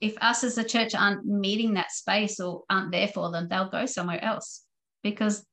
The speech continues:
I think people are hungry for the Spirit.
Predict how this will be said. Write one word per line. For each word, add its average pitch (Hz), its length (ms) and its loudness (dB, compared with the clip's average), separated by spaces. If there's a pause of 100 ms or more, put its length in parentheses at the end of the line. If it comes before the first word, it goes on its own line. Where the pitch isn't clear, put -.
I 196 140 2
think 220 240 -2
people 208 280 0
are 185 440 2 (320)
hungry 208 480 0
for 208 260 0
the 196 100 0
Spirit. 185 720 -2